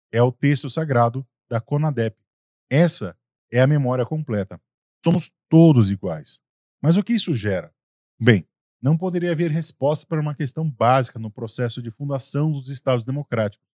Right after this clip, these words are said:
que é a questão. Qualquer democrata que faça essa pergunta,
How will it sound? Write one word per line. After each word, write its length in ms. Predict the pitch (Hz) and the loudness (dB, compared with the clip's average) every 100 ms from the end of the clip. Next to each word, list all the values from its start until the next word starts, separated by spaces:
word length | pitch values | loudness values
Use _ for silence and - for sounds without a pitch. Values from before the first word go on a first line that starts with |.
| - | -2
que 160 | 139 | 2
é 80 | 127 | 2
a 80 | 123 | 0
questão. 540 | - 147 - 107 104 - _ _ _ - | -4 -6 -6 -6 -8 -12 _ _ _ 0
Qualquer 360 | 151 - 226 | 0 2 0
democrata 680 | 214 214 185 135 123 110 92 - | 2 0 0 0 0 0 -10 -10
que 80 | |
faça 520 | 127 - 104 95 98 - - | -10 -2 -2 -2 -6 -10 -4
essa 320 | 131 165 156 | 0 2 0
pergunta, 560 | 127 113 110 117 110 | -4 -6 -6 -8 -10